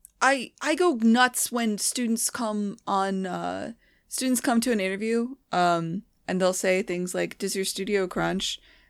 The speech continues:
And we'll be like, "No more or less than anywhere else." And like, "But I care about this or that." And I'm like, "No, you don't. You have no shot.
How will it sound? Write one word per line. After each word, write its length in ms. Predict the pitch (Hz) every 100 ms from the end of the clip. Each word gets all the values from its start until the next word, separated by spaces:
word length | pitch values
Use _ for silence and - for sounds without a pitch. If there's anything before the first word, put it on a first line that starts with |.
| _ -
And 140 | 196
we'll 120 | 190 185
be 160 | 196
like, 280 | 190 185 180 -
"No 400 | - 220 208 196
more 220 | 185 180
or 40 |
less 200 | 175 175
than 100 | -
anywhere 260 | 175 170 175
else." 240 | 190 196
And 80 | -
like, 140 | 170 -
"But 200 | - 190 -
I 140 | 185
care 320 | 180 202 202
about 300 | 196 196 180 175
this 240 | 190 -
or 80 | 196
that." 180 | 180 185
And 80 | 190
I'm 60 |
like, 160 | 202 214
"No, 80 | 226
you 120 | 196
don't. 280 | 170 160 156 -
You 340 | 202 208 202 - _ _
have 340 | - 214 190 -
no 300 | 202 208 233
shot. 580 | 226 - 220 185 175